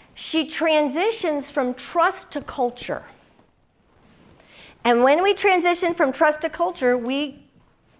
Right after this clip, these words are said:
we run into that one-way street. She stopped trusting God and looked at the culture around her and said, "Oh,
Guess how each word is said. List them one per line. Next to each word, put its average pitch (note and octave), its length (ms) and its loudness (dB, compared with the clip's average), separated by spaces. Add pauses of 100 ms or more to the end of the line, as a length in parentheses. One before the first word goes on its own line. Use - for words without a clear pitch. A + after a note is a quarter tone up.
(140)
we C4+ 160 -2
run C#4 240 2
into C4+ 340 -2
that A#3 200 2
one-way A#3+ 320 -2
street. - 380 -12 (920)
She - 160 -8
stopped B3 280 0
trusting E4 420 2
God B3 420 6
and A#3 140 2
looked B3+ 180 2
at B3 80 -4
the A3 80 -4
culture C#4 320 0
around C4+ 260 0
her D#4+ 60 2
and A#3+ 100 0
said, - 160 2
"Oh, A4 140 4